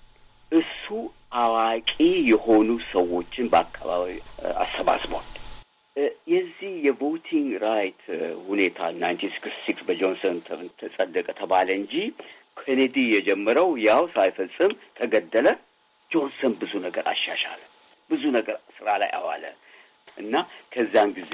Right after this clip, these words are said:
ጀምሮ ነው እንትን ሲቪል ራይት ታሪኩ ጀመረ የሚባለው።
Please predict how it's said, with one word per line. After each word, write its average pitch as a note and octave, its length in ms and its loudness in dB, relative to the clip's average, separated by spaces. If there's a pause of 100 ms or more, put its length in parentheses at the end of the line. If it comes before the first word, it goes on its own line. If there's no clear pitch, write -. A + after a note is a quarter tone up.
(120)
ጀምሮ D#2+ 420 -8
ነው D#2+ 180 -4
እንትን - 260 -14 (100)
ሲቪል G2+ 320 -4
ራይት E2+ 260 2
ታሪኩ E2+ 320 -6 (220)
ጀመረ G#2+ 400 2
የሚባለው። - 600 -10